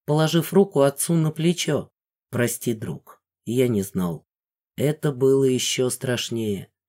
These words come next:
Я тебе как-нибудь расскажу про битву при Новеле",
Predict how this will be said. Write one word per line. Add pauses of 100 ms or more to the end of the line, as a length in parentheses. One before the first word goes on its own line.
(280)
Я
тебе
как-нибудь
расскажу
про
битву
при
Новеле",